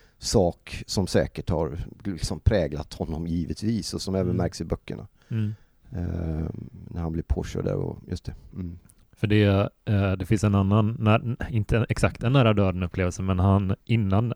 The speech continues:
Speaker 2: det som inspirerade honom till den här boken, läste jag, eh, på någon Wikipedia-artikel. Det var att han, eh,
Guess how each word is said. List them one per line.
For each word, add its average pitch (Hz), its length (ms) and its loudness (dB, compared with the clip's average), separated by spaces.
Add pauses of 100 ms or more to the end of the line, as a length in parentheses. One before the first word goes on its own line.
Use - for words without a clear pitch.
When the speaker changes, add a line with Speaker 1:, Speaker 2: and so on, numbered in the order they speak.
Speaker 2:
det 120 200 4
som 104 140 0
inspirerade 101 400 2
honom 98 180 0
till - 120 0
den 113 80 2
här 123 60 4
boken, 92 520 -2
läste 107 340 2
jag, 107 200 0
eh, 98 80 -2
på - 160 -8
någon 87 260 -4
Wikipedia-artikel. 92 880 -2 (800)
Det - 120 -2
var 101 300 2
att - 240 -6
han, 90 440 -4
eh, 85 120 -8